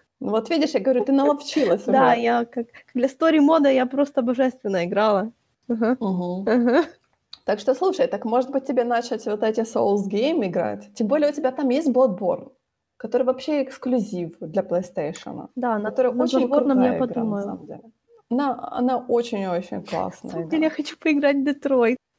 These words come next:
Speaker 2: Хо-, хотя он уже не эксклюзив, но у меня комп не потянет его точно.
Speaker 1: Ты знаешь, вот на самом деле Детройт — это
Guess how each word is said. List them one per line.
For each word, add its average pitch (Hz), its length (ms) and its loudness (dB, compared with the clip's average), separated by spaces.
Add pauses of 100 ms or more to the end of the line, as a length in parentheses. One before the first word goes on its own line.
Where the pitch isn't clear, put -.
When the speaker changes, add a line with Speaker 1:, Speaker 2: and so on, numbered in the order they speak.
(340)
Speaker 2:
Хо-, 320 140 -2
хотя 285 280 2
он 277 120 6
уже 277 160 4
не 262 160 6
эксклюзив, 269 440 2
но 285 100 6
у - 20 4
меня 240 360 2 (200)
комп 233 280 -2
не 226 60 -4
потянет 190 440 -2 (100)
его 220 100 -10
точно. 220 400 -8 (320)
Speaker 1:
Ты 262 60 -4
знаешь, 440 260 -2
вот 311 100 -6
на 277 120 0
самом 311 320 0
деле 254 240 2
Детройт — 285 440 -2
это 262 120 -2